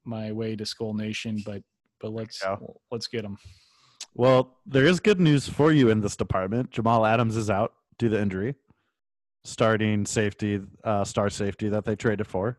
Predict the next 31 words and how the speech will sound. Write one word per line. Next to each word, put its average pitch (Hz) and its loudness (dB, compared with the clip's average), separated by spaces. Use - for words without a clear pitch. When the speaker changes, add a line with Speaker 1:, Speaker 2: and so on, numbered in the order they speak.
Speaker 2:
that 107 -2
Speaker 1:
Right. 113 -2
Speaker 2:
the 110 -2
Seahawks 107 -2
traded 104 -4
for 104 -4
in 98 -4
the 104 -2
offseason. 101 -4
Speaker 1:
The 131 0
Speaker 2:
So 190 0
Speaker 1:
Seahawks 170 2
defense 131 -6
is 107 -14
not 120 -2
Speaker 2:
that's 139 4
Speaker 1:
looked - -8
Speaker 2:
good. 131 4
Speaker 1:
great. 143 2
Speaker 2:
And, 139 2
and, 139 0
and, 143 2
and, 131 2
yeah, 165 4
I 113 0
was 117 2
just 113 -4
about 120 2
to 127 -6
say 185 -2
that. - -2